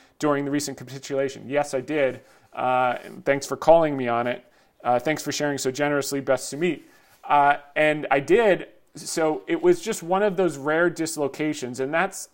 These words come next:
I know my knitting. I know what I'm really good at. I'm really good at dislocations. When people are panicking, I thrive. That's just what I do well. I don't do a lot of things well, but that's one thing I do exceptionally well. And, um,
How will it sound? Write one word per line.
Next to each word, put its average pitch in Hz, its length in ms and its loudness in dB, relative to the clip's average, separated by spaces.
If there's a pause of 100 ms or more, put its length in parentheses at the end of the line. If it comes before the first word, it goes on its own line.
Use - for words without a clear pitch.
I 151 60 -2
know 202 200 2
my 196 140 0
knitting. 131 360 -6
I 123 80 -4
know 156 120 -4
what 190 100 0
I'm 151 100 -2
really 139 240 0
good 120 220 -4
at. 113 220 -2
I'm 135 160 -6
really 175 240 4
good 143 180 -4
at 123 120 -6
dislocations. 110 760 -10
When 127 140 -8
people 175 260 -4
are 180 80 2
panicking, 131 560 -8
I 117 140 -6
thrive. 101 480 -6 (240)
That's 135 200 -4
just 147 360 -4
what 143 160 0
I 131 100 4
do 127 220 -8
well. 170 400 4
I 139 80 0
don't 151 180 -4
do 143 160 -2
a - 20 -2
lot 131 280 2
of 160 80 -12
things 180 260 -6
well, 170 460 4 (320)
but 127 260 -2
that's 139 320 -2
one 143 220 -4
thing 139 180 -4
I 131 80 -2
do 123 220 -4
exceptionally 117 500 -6
well. 104 340 -8 (440)
And, 139 580 -4
um, 127 540 0